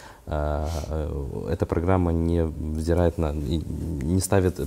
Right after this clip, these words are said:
европейскую повестку как приоритет. Да, соответственно, как бы на, на данном этапе он, в принципе, высказал о том, м, своё мнение о том, что, э, для нас сейчас евроинтеграция не является приоритетом как таковой.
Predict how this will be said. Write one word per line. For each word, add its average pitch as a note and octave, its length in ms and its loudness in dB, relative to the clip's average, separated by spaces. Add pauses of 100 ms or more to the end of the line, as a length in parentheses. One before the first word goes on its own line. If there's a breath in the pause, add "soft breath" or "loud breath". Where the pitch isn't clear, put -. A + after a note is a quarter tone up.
(120)
европейскую E2+ 600 2
повестку F2 800 0
как - 180 -2
приоритет. E2 540 2 (540 loud breath)
Да, B1+ 180 0
соответственно, F#2+ 720 -2
как E2+ 200 -2
бы D#2+ 120 -2
на, E2 200 2
на F#2 220 2
данном F2+ 340 4
этапе C#3+ 420 0
он, A2 380 0
в - 120 -14
принципе, G#2+ 400 0
высказал E2 520 2
о D2+ 80 2
том, F#2 260 0 (120)
м, D2+ 260 -6
своё D#2+ 340 -2
мнение A2+ 320 -2
о F#2+ 40 -2
том, F#2 160 -4
что, - 220 -6 (420 loud breath)
э, E2+ 360 4
для F2 200 4
нас A2+ 200 6
сейчас - 320 2
евроинтеграция E2+ 800 2
не G2+ 220 6
является E2+ 440 4
приоритетом D#2+ 640 0
как F#2+ 200 0
таковой. - 420 -2